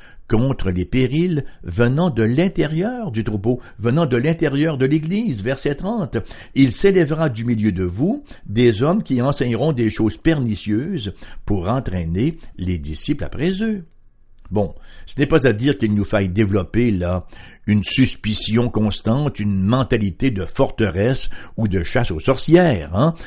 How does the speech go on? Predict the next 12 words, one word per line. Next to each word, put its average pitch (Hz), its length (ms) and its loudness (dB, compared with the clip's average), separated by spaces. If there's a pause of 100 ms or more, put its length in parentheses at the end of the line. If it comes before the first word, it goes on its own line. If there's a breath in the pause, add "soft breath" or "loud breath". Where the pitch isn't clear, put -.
(120 loud breath)
voyant 107 640 4
un 104 180 4
ennemi 110 340 4
potentiel 110 840 0 (180 loud breath)
dans 92 300 0
chaque 117 320 0
brebis, 104 420 2
dans 101 180 0
tout - 140 -2
ce 131 100 -4
qui 104 140 -4
bouge 117 560 2